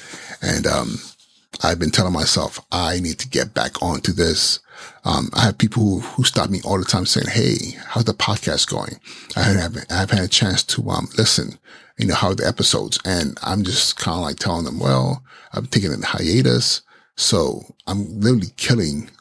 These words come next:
the buzz around my podcast. And not saying that I have, like, an amazing show, but I think there are a lot of people, especially within my realm of educators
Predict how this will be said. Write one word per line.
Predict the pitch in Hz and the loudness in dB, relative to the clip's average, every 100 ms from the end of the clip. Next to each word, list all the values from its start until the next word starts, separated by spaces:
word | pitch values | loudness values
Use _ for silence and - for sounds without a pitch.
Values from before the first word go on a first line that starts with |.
| - | -10
the | 107 87 | -6 -2
buzz | 82 82 71 - | 0 0 0 -4
around | 87 82 85 | -4 -4 -2
my | - | -4
podcast. | - - 135 - - - - - - - | -4 -4 -2 -2 -4 -6 -10 -16 -20 -10
And | - | 0
not | 120 | 2
saying | 143 156 | 4 2
that | 143 131 | 4 2
I | |
have, | 107 113 113 | 2 0 0
like, | - - | -2 -4
an | 90 | -6
amazing | 87 85 98 87 62 | -4 0 0 0 0
show, | - - 76 127 - _ - - - - | 2 2 2 0 -4 _ -20 -20 -20 0
but | 98 | 0
I | |
think | 92 127 120 | 4 4 4
there | |
are | 90 | 2
a | |
lot | 90 | 0
of | 82 | 0
people, | 80 - | -2 -2
especially | 69 - 107 - 90 | -4 0 2 2 0
within | 85 87 90 | -2 0 0
my | 78 76 80 | 0 0 -2
realm | 69 73 76 92 | -4 -4 -2 -4
of | - - | -6 -4
educators | - - - 71 69 - | -2 0 0 -2 -2 -4